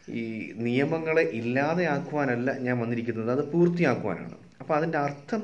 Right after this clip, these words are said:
മനസ്സിലാക്കി തരാൻ വേണ്ടി ഞാൻ വന്നിരിക്കുന്നതെന്ന് ഈശോ വളരെ വ്യക്തമായിട്ടും നമ്മളെ പഠിപ്പിക്കുന്നുണ്ട്. അതാണ് നമ്മൾ ഈ സുവിശേഷ ഭാഗത്ത് കാണുന്നത്. നമ്മൾ ഈ കാണുന്ന ഈ രണ്ട്, ആ, കൽപ്പനകൾ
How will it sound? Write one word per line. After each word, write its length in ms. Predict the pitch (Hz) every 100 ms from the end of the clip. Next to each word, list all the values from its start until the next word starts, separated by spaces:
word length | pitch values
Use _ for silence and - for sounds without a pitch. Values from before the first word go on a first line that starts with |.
| -
മനസ്സിലാക്കി 640 | 123 131 143 190 185 180 180
തരാൻ 260 | 175 165
വേണ്ടി 220 | 160 156 139
ഞാൻ 180 | 131
വന്നിരിക്കുന്നതെന്ന് 600 | 117 104 104 113 110 120
ഈശോ 200 | 117 123
വളരെ 180 | 120 131
വ്യക്തമായിട്ടും 360 | 131 139 139 143 - - -
നമ്മളെ 240 | - 143 147
പഠിപ്പിക്കുന്നുണ്ട്. 640 | 151 151 151 127 87 85 - - -
അതാണ് 200 | 175 180
നമ്മൾ 180 | 170 160
ഈ 40 |
സുവിശേഷ 380 | 160 147 127 131
ഭാഗത്ത് 280 | 117 127 127
കാണുന്നത്. 440 | 113 98 90 82 - - - - - - 139
നമ്മൾ 360 | 147 147 147 - - -
ഈ 200 | 151 139
കാണുന്ന 440 | 127 117 123 160 -
ഈ 140 | 131
രണ്ട്, 380 | 123 120 131 - - - - -
ആ, 540 | - - 104 107 104 104 - - - -
കൽപ്പനകൾ 640 | 120 120 131 117 87 85